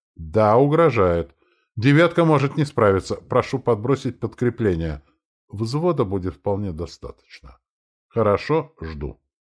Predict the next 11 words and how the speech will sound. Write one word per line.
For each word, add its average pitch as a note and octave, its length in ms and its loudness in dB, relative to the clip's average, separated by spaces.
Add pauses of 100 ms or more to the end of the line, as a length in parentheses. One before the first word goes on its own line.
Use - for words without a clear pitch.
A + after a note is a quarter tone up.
(360)
И A#2 100 -2
вслед B2+ 340 -2
за B2 120 0
этим C#3+ 340 -2
он G#2 120 -2
оповестил G#2 540 -4
своих F#2+ 380 -4
союзников F#2 640 -6
по F#2 100 -10
текущей F2+ 520 -10
борьбе, B2 560 -4